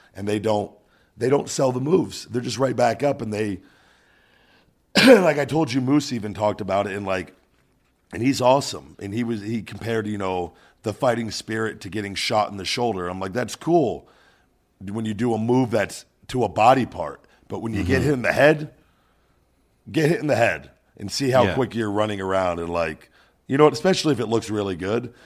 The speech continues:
Speaker 1: I can't, how many guys do something that looks really good? It gets a great reaction. It's a headshot.
Speaker 2: Mm-hmm.
Speaker 1: Bullet to the head, and they're up and running ten seconds later. It just, it,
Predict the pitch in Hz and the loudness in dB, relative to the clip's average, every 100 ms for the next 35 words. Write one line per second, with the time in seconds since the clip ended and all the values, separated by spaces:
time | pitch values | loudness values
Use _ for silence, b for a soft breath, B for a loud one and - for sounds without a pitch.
0 | b - 117 151 117 156 165 135 135 123 | b -2 -2 -2 2 2 4 4 4 2
1 | 117 120 123 107 92 104 95 104 98 92 | -2 -4 -4 -6 -6 -6 -6 -6 -4 -2
2 | 110 113 B B B 90 104 107 95 107 | -4 -4 B B B -8 -8 -4 -2 -2
3 | 98 98 101 120 107 107 101 139 - 92 | 0 0 0 -2 -6 -2 2 2 2 -2
4 | 73 - b b b b _ _ - 87 | -4 -6 b b b b _ _ -10 -8
5 | 87 95 156 165 170 151 143 131 107 76 | -8 4 8 8 8 4 2 4 2 -2
6 | - b - 101 113 120 123 120 113 117 | -14 b -10 -2 4 6 6 2 2 0
7 | 104 92 - - 90 104 98 101 92 87 | 0 -4 -4 -4 -4 -6 -6 -6 -6 -8
8 | 87 90 73 65 b b b - 110 160 | -8 -8 -8 -14 b b b -6 0 -2
9 | - - 143 | -2 -6 -8